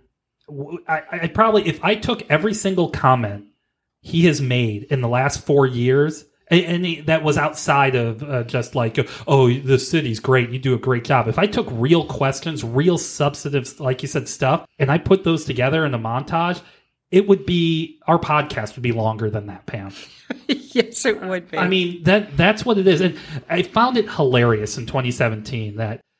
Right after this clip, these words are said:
Speaker 1: I get a flyer for Ted Phelps, vote for Ted Phelps, and it said he's against authoritarianism. And I'm like, "What, do you think Pinochet is sitting here in Loveland and we need to sit here and have an uprising?"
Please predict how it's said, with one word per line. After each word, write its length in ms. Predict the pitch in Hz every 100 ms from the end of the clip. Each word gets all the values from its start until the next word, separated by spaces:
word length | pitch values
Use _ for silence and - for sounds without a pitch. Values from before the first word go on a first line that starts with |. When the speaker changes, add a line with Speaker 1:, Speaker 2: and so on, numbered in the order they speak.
| _
Speaker 1:
I 120 | - 127
get 260 | 123 160
a 220 | 147 135
flyer 520 | 120 - 127 117 110 104
for 340 | - 113 104
Ted 300 | - - 117
Phelps, 300 | - 107 -
vote 240 | - 113
for 80 | -
Ted 260 | 123 131 120
Phelps, 360 | 135 117 117
and 100 | 135
it 80 | 123
said 200 | - 123
he's 200 | 120 139
against 340 | 123 143 143 -
authoritarianism. 1200 | - - 131 123 - 113 113 104 101 95 - 98
And 80 | 131
I'm 80 | 127
like, 180 | 127 123 - _ - _ _ _ _ _
"What, 300 | 208 190 -
do 60 | 190
you 80 | 240
think 220 | 233 185
Pinochet 580 | - 156 160 156 - 147
is 160 | 151 -
sitting 200 | 180 165
here 200 | 170 165
in 80 |
Loveland 540 | 156 160 156 165 170 160
and 160 | 139
we 80 | 151
need 140 | 170 165
to 80 | 147
sit 200 | 175 170
here 200 | 165 156
and 80 |
have 160 | 151 147
an 80 | 135
uprising?" 320 | 139 180 170